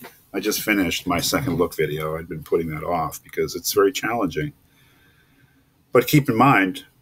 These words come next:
you know, watch the video. You'll, you'll get a, a definite sense of what I think the argument is and what I think is important. So,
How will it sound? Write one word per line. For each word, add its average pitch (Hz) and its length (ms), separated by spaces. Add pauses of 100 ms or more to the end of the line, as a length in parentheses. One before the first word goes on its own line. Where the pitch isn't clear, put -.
you 101 100
know, 92 120
watch 92 320
the 113 80
video. 104 380 (420)
You'll, 85 220
you'll 87 120
get 90 100
a, 82 100 (240)
a 90 60
definite 98 400
sense 101 240
of 90 80
what 87 120
I 92 160
think 80 360
the 82 140
argument 78 380
is 85 180
and 80 80
what 76 100
I 80 160
think 82 220
is 80 100
important. 78 500
So, 82 280